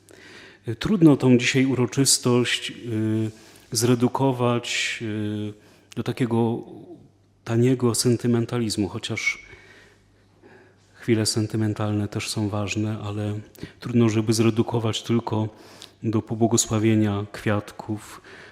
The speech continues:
pobłogosławienia wszystkich ziół i tak dalej, i tak dalej. Ale chodzi o to, żebyśmy,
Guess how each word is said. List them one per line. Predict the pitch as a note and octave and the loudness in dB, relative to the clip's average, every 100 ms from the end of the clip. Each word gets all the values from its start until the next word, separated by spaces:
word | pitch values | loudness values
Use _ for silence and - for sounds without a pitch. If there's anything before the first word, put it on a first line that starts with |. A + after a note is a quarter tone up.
| - | -16
pobłogosławienia | G2+ G#2+ G#2 - G#2 G2 G#2 G2+ G2 G2 G2 G2+ - - _ _ _ _ - - - | -8 -6 -2 -2 -2 -2 0 2 0 -2 -4 -8 -16 -20 _ _ _ _ -20 -20 -12
wszystkich | - - - G#2+ - - B2 | -6 -6 -4 -6 -6 -12 -8
ziół | G#2+ G#2+ A2+ A#2 A#2+ - - - | -4 2 2 2 -2 -8 -16 -14
i | |
tak | - A2+ | -10 -8
dalej, | G#2 G2 G2 | -6 -6 -6
i | G2+ | -8
tak | G#2 G#2 | -8 -8
dalej. | G2 F#2 F#2 G2+ G#2+ - - - - - _ | -8 -10 -12 -14 -18 -20 -20 -20 -20 -20 _
Ale | - A2 | -8 -2
chodzi | A#2+ A#2 B2 | -2 0 0
o | A#2+ | 0
to, | B2 | -2
żebyśmy, | A#2 A2+ - A#2+ A2+ A#2 | -8 -8 -2 0 0 -2